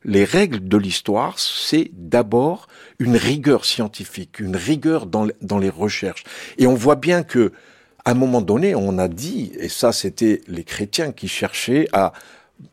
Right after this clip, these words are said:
mettre comme témoin le prophète sur l'Immaculée Conception. Quand vous voyez aujourd'hui des, des grands auteurs, euh, français qui, qui, qui considéraient que Mahomet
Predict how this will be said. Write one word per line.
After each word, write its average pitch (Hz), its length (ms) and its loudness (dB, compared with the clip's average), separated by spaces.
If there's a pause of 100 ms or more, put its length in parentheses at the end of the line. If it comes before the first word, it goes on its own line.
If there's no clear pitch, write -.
mettre 131 460 2
comme 95 240 -2
témoin 127 760 2 (220)
le 98 220 2
prophète - 640 0
sur - 540 0
l'Immaculée 120 680 2
Conception. 151 800 -4 (400)
Quand 196 400 2
vous 120 280 2
voyez 139 300 2
aujourd'hui 120 560 0
des, 95 220 -2 (240)
des 104 160 2
grands 131 280 2 (160)
auteurs, 139 600 6 (320)
euh, 95 240 -2
français 127 800 0
qui, 113 360 -8
qui, 107 280 -8
qui - 180 -18
considéraient 139 880 0
que 101 400 -2
Mahomet 113 720 4